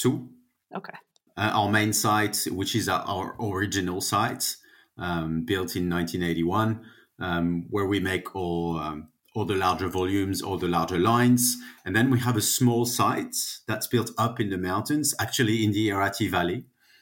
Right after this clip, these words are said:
Speaker 1: Uh, it's the only <laughs> cheese-making facility in the Errati Valley now. Um,
Speaker 2: And the
Speaker 1: where
Speaker 2: Errati
Speaker 1: we make
Speaker 2: Valley is like a forest I was reading online. That's like, that's,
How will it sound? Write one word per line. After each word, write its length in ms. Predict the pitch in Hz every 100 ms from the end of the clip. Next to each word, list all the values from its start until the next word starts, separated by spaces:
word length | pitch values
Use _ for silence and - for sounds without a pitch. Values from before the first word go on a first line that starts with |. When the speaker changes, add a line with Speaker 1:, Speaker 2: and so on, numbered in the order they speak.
| _ _ 85
Speaker 1:
Uh, 120 | 80
it's 180 | - -
the 140 | 90
only 260 | 87 101 98
<laughs> 120 | -
cheese-making 680 | - 95 92 92 90 - 85
facility 520 | 87 - 92 85 90
in 180 | 110 107
the 180 | 95 92
Errati 400 | 87 90 - 90
Valley 240 | 85 85 85
now. 400 | 82 95 - - _ - - - _
Um, 480 | 82 76 73 73 85 - _ _ -
Speaker 2:
And 80 | 233
the 60 | 254
Speaker 1:
where 120 | 269
Speaker 2:
Errati 80 | 107
Speaker 1:
we 60 | -
make 0 |
Speaker 2:
Valley 500 | 247 254 262 262 240
is 140 | 214
like 140 | 196 180
a 80 | 165
forest 560 | 190 214 349 392 -
I 80 | -
was 160 | 330 330
reading 260 | 349 349
online. 420 | 349 339 349 359
That's 180 | 254 202
like, 240 | 208 208 202
that's, 300 | 196 196